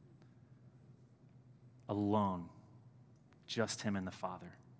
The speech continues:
And he's calling you to the same. He's calling you to have places in your life that are only father-daughter time. Only father-son time. I think this is a massive application of this before we go on.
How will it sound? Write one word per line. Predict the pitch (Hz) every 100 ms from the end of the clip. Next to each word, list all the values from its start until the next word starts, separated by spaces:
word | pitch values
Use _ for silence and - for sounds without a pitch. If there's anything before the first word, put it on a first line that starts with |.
| - - - - - - - - - - - - - - - - -
And | 117 110
he's | 117
calling | - 127 123 113
you | 110
to |
the | 92
same. | - 101 92 82 - - - - - - - - - - - - -
He's | 113
calling | - 120 113
you | 117
to | 107
have | 104
places | - 120 117 107
in | 107
your | 101
life | 101 92 -
that | 98
are | 95 -
only | 117 123 110 90 85
father-daughter | - 90 90 82 85 80 80
time. | - 73 - - - - - - - - - - - -
Only | 110 110 95 82 -
father-son | - 98 90 87 - 90
time. | 87 98 - 110 - - - - - - - - - - - - - - - - - - - - - - - - - -
I | -
think | - 120
this | 104
is | 98
a | 101
massive | 98 95 101 95
application | 92 - 107 92 95
of | 90
this | 92 -
before | - 95
we |
go | 90 95 92
on. | 92 90 87